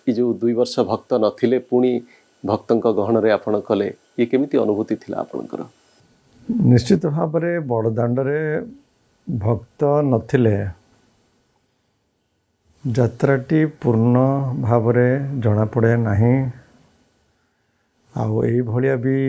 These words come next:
Speaker 2: କୌଣସି ପରିସ୍ଥିତି ରଥଯାତ୍ରାରେ ଆମେ ଦେଖିନାହୁଁ,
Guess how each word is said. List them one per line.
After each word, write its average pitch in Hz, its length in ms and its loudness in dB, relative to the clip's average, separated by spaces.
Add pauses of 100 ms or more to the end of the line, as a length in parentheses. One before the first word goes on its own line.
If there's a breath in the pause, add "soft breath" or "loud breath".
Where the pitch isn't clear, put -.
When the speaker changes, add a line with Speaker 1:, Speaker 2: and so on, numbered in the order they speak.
(600)
Speaker 2:
କୌଣସି 123 560 0 (1300 loud breath)
ପରିସ୍ଥିତି 120 500 2
ରଥଯାତ୍ରାରେ 120 640 2
ଆମେ 123 160 2
ଦେଖିନାହୁଁ, 117 680 0